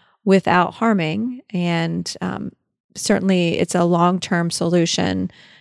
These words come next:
to what we thought dieting was supposed to be. And without a doubt, we know diets don't work in every shape and form. They don't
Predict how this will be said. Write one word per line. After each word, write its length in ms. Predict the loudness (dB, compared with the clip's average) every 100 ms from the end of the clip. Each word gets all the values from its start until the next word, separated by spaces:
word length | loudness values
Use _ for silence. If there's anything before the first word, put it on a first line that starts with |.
| _
to 320 | 2 4 4 2
what 240 | 2 2
we 120 | 2
thought 380 | 0 2 2 0 -8 -4
dieting 500 | 0 0 0 -2 -6
was 140 | -8
supposed 440 | -6 -4 -2 -4 -2
to 60 | -2
be. 360 | 0 -2 -8 _ _ _ _
And 420 | 2 2 0 -6 -10 -2
without 340 | 0 2 2
a 40 |
doubt, 280 | 2 2 2
we 100 | 0
know 180 | -2 -2
diets 520 | 0 0 2 0 -4
don't 240 | 0 0 2
work 320 | -2 -2 -4
in 100 | -4
every 220 | -4 -2
shape 240 | -2 -2
and 120 | -4 -8
form. 460 | -8 -4 -4 -6
They 120 | -6 -4
don't 260 | -4 -4